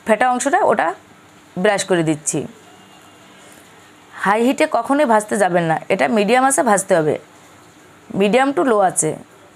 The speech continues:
এই যে দেখুন আমার এক পাশ ভাজা হয়ে গেছে, এখন আমি আরেকটি দিয়ে দিলাম। এর উপর দিয়েও আমি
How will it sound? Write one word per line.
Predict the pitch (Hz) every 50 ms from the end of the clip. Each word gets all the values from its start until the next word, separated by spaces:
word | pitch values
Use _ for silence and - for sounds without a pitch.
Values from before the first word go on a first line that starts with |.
| - - -
এই | 185 196
যে | 202 226
দেখুন | 196 220 214 247 285 285
আমার | 254 233 233 220
এক | 214 208 208 -
পাশ | - 208 208
ভাজা | 190 208 214 208 233
হয়ে | 226 240 247 254
গেছে, | 254 262 - 320 381 415 - - - - - - - - - - - - - - - - - - - - - - - - - - - - - - - - - - - -
এখন | 185 190 190 240 254
আমি | 277 302 - -
আরেকটি | - 208 208 214 208 - 226
দিয়ে | 185 190 185 170
দিলাম। | 160 156 156 143 139 151 - - - - - - - - - - - - - - - - - - - - - - - - - - -
এর | 190 208 202
উপর | 233 220 254 269
দিয়েও | 226 214 294 294 311
আমি | 302 269 262 277 320 440